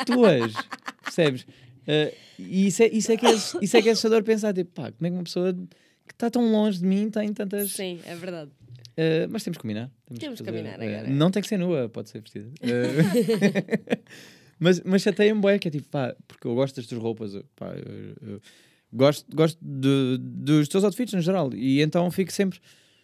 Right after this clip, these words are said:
Speaker 1: isto dá para bué das cenas, dá, dá
Speaker 2: Yeah.
Speaker 1: para bué, e nunca, nunca se aproveita, não?
Speaker 2: Nunca se, nunca surge, por acaso é verdade.
Speaker 1: Nunca
Speaker 2: Parece
Speaker 1: surge.
Speaker 2: que há sempre alguma coisa
Speaker 1: E eu ando
Speaker 2: que
Speaker 1: sempre com a máquina atrás, quase.
Speaker 2: É
Speaker 1: Eh,
Speaker 2: verdade.
Speaker 1: muitas vezes tenho a máquina e só não
Speaker 2: A melhor foto que me tiraste foi para eu meter à porta de casa.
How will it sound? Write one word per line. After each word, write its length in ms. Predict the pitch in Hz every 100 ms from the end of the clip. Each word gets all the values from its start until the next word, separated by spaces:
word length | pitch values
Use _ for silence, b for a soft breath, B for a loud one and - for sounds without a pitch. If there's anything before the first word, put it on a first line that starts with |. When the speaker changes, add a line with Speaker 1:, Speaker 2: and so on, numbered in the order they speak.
| b b _ -
Speaker 1:
isto 160 | -
dá 120 | 170 180
para 120 | 196
bué 100 | 202
das 140 | 202 196
cenas, 420 | 220 214 117 -
dá, 440 | 170 135 139 143
dá 100 | 139
Speaker 2:
Yeah. 80 | 156
Speaker 1:
para 220 | 170 160
bué, 80 | 151
e 140 | - 147
nunca, 400 | 160 180 185 185
nunca 200 | 185 180
se 100 | 180
aproveita, 420 | - 165 175 165
não? 100 | 196
Speaker 2:
Nunca 140 | - 185
se, 180 | -
nunca 380 | 190 190 190 190
surge, 340 | 185 180 165 131
por 120 | 170
acaso 260 | 190 180
é 40 | 190
verdade. 340 | 196 185 165 -
Speaker 1:
Nunca 220 | 190 202
Speaker 2:
Parece 200 | 208 208
Speaker 1:
surge. 40 |
Speaker 2:
que 60 | 220
há 40 | 226
sempre 360 | - 240 240
alguma 320 | 233 208 220
coisa 300 | 214 214 220
Speaker 1:
E 80 | 143
eu 100 | 175
ando 120 | 214
Speaker 2:
que 60 | 214
Speaker 1:
sempre 160 | 214 208
com 60 |
a 40 | 190
máquina 260 | 190 202
atrás, 260 | 196 170 151
quase. 360 | - 123 107 - 131
Speaker 2:
É 40 | 117
Speaker 1:
Eh, 40 | 110
Speaker 2:
verdade. 340 | 113 117 120
Speaker 1:
muitas 240 | 135 143 147
vezes 160 | 160
tenho 120 | 170 165
a 40 |
máquina 420 | 143 139 131 110 117
e 220 | 131 139
só 180 | 165 160
não 200 | 156 156
Speaker 2:
A 60 |
melhor 280 | 220 226 254
foto 340 | - 247 233 226
que 120 | 233
me 80 | 220
tiraste 440 | 214 208 226 -
foi 100 | 233
para 160 | 220 220
eu 140 | 214
meter 500 | 214 208 214 220 226
à 120 | - 208
porta 280 | 214 214
de 60 | -
casa. 300 | - 175 180